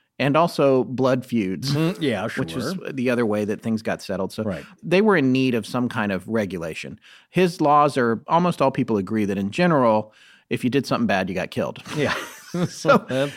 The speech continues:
Speaker 1: I wanted more detail on this, so I read up on it a bit, and this tale of him dying under all these clothes, it might be a bit of revisionist history, and this is something
Speaker 2: Ah,
Speaker 1: that's really interesting to
Speaker 2: good
Speaker 1: me.
Speaker 2: point. It's
Speaker 1: Yeah.
Speaker 2: something we should state at the top of this, and again, it ties to these other stories that we're, we're looking in, and, uh, memory and the telephone game and
Speaker 1: Yes.
Speaker 2: people's faulty memories and the better, what makes the better legend.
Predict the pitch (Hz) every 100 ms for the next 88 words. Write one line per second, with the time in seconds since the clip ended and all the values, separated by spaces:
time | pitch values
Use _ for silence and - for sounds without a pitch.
0 | - 175 240 247 180 165 131 139 131 107
1 | 107 - 131 131 - 190 - 120 101 85
2 | 85 - 113 107 104 123 135 - 170 151
3 | 127 131 110 104 107 107 101 98 98 92
4 | 92 - - 90 90 - 123 127 165 151
5 | 131 113 107 98 87 82 90 87 85 -
6 | 92 - 90 92 135 - - 135 135 107
7 | - 117 90 85 82 85 - 90 90 170
8 | 135 - 170 101 - - 113 156 139 135
9 | 135 127 117 110 - 131 127 104 104 139
10 | 135 135 104 98 95 - 107 98 101 92
11 | 92 117 107 104 101 92 98 95 90 -
12 | 98 90 92 92 90 92 87 90 92 87
13 | 85 85 85 80 78 78 113 131 131 131
14 | 127 92 90 82 143 151 151 143 139 127
15 | 127 131 127 95 117 107 90 107 - 175
16 | 160 156 143 139 139 135 123 104 104 95
17 | 131 135 135 139 147 135 - 117 117 117
18 | 107 117 107 110 101